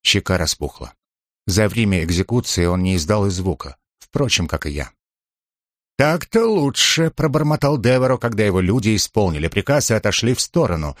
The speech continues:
а мы продолжали сидеть на стульях и старались восстановить дыхание. «Хочу сразу сказать,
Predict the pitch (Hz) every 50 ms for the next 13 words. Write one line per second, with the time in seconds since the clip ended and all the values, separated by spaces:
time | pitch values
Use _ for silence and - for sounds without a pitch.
0 | - _ _ - 139 143 147 156 147 - - 92 82 90 87 78 76 90 82 85
1 | - - 78 85 80 - 85 87 - - - 160 147 113 104 - - 92 - -
2 | - 107 104 139 147 120 104 - - - 87 - - - 82 78 78 80 80 73
3 | 73 71 - - 67 65 62 64 60 60 - _ _ _ _ _ _ _ _ _
4 | _ _ _ _ _ _ _ _ 123 139 131 - 170 175 175 - - 175 175 175
5 | 175 165 170 - - - 180 175 165 151 175 147 104 80 - - - - - -